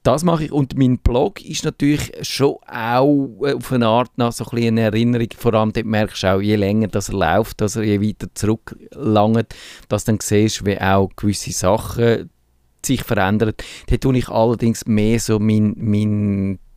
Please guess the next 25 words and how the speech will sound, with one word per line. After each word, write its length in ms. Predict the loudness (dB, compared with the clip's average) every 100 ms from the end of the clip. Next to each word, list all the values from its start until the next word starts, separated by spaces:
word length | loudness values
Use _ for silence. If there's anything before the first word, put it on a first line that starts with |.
| 0
meinen 240 | 2 2
technischen 600 | 0 0 -2 -2 -2 -2
Alltag 760 | 2 4 2 0 0 2 2 -2
irgendwie 320 | -2 0 0
dokumentieren. 1000 | 0 -2 -4 -2 -2 -2 -2 0 0 -2
Die 100 | -4
Programme, 760 | -4 0 0 2 2 2 2 2
die 60 | 0
ich 140 | -2
brauche 460 | 0 2 2 0 -4
und 240 | -4 -6
die 100 | -8
Software, 640 | -4 -2 -2 -2 0 0 0 -4 -6 -10 0
wo 80 | 2
ich 160 | 2
mich 200 | 2 0 0
gerade 240 | 0 0
damit 260 | -2 -2 -2
beschäftige 760 | -4 0 0 0 -12 -8 -4
und, 260 | -4 -6 -8 -4
und 200 | -4 -2
so 140 | -4
Themen 640 | -2 2 4 4 4 2
ein 40 | -2
bisschen. 380 | -8 -2 -2